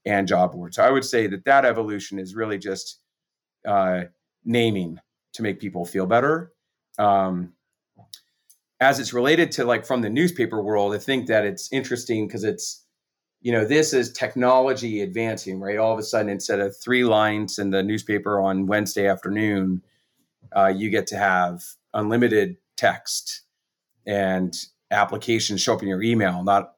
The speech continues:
not in the facsimile paper rolled up on the floor. Um, all of those things are, are certainly, uh, improvements.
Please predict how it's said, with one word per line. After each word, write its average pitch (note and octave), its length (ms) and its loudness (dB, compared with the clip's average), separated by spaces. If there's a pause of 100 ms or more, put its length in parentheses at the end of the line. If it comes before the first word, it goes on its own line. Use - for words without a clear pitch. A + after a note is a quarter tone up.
not G2+ 260 2
in G2 140 -2
the F#2+ 200 -2
facsimile G#2+ 600 0
paper G2 340 -4
rolled G2+ 240 0
up G2 140 -2
on G2 100 0
the F#2 80 -8
floor. G#2 540 -2 (640)
Um, F#2 420 0
all B2+ 180 6
of A2+ 60 2
those A#2+ 240 2
things G#2 220 -4
are, F#2+ 280 -2
are G2 400 2
certainly, G2+ 640 -2 (560)
uh, G#2 180 0
improvements. G2+ 960 -2